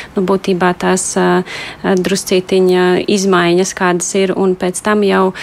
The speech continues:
ā, notiekot pašām, ā, dzemdībām un pēcdzemdību periodā, nav jau tā, kad, ā, nu, ķermenis tā kā atjaunojās. Ir šī te dabiskā atjaunošanās, bet tāpat tās arī šie te pētījumi un pierādījumi, ā, zinātniskajā literatūrā rāda, ko,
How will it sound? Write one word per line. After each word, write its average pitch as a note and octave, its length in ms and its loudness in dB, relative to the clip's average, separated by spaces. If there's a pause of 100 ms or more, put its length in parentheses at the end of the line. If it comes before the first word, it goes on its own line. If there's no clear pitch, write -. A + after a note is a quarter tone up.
(140)
ā, F#3+ 260 -2
notiekot F#3+ 720 0
pašām, F#3 500 0
ā, F3+ 140 2 (200)
dzemdībām G3+ 680 0
un F#3 80 0
pēcdzemdību F#3 640 0
periodā, F#3 640 -2 (280)
nav G3+ 220 2
jau F#3 220 2
tā, G3+ 260 0
kad, F#3 280 -4
ā, F#3 200 0
nu, A3 160 0 (280)
ķermenis F3+ 680 0
tā - 160 -12
kā F3+ 200 -2
atjaunojās. F3+ 760 2
Ir G#3 180 0
šī F#3+ 200 0
te F#3+ 160 -4
dabiskā A3 560 0
atjaunošanās, F#3+ 800 -2
bet F#3 200 -6
tāpat G3 360 -4
tās F#3+ 200 -4
arī F#3 200 -2
šie F#3+ 220 -4
te F#3 160 -6
pētījumi G3 560 0
un F#3 80 0
pierādījumi, F#3 800 2 (500)
ā, F#3+ 180 -2
zinātniskajā F#3+ 720 0
literatūrā F#3+ 680 0
rāda, G3 380 0
ko, G#3 220 0